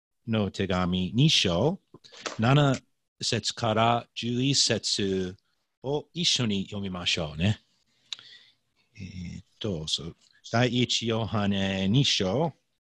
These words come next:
七節から、あ、十一節まで一緒に読みます。三、はい。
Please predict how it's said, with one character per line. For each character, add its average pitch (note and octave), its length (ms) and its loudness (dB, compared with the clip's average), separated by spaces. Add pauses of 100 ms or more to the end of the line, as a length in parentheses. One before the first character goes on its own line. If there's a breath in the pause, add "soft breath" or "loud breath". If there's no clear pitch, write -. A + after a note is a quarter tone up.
(540)
七 A#2+ 300 -2
節 - 360 -2
か G2 220 -6
ら、 B2+ 360 0 (1700)
あ、 F#2 260 -14
十 A2 280 4
一 G#2+ 140 2
節 F2+ 920 -2 (240)
ま A2+ 260 2
で F#2+ 380 0 (560 soft breath)
一 A#2 100 -2
緒 - 240 -2
に F2 380 -4 (640)
読 F2+ 160 -2
み E2 80 -2
ま D#2 260 -6
す。 - 340 -4 (1400 loud breath)
三、 F#2 440 0
は B2+ 220 4
い。 E3 200 2